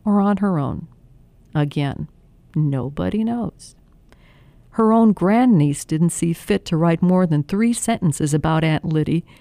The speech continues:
in the family history, and even one of those three sentences contained an error. Trust family to get it wrong.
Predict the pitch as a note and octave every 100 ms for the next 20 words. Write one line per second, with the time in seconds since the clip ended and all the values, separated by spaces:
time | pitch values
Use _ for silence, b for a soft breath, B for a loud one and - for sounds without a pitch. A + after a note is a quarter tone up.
0 | b b - D3+ D3 - F3 F3 F3 F3+
1 | G3+ - - D3+ b b - - - F#3+
2 | G#3 F#3+ D#3+ F#3+ E3+ D#3 D#3 - F3+ D#3+
3 | F#3 D3+ C#3+ D3+ - D3 - C#3+ C#3+ C#3
4 | D3 C#3+ - - _ _ _ _ _ _
5 | _ _ - _ _ _ - - _ _
6 | _ - - F#3+ D#3+ - D#3 D3+ C#3 -
7 | C#3+ C#3+ C#3 - D3 D3 D3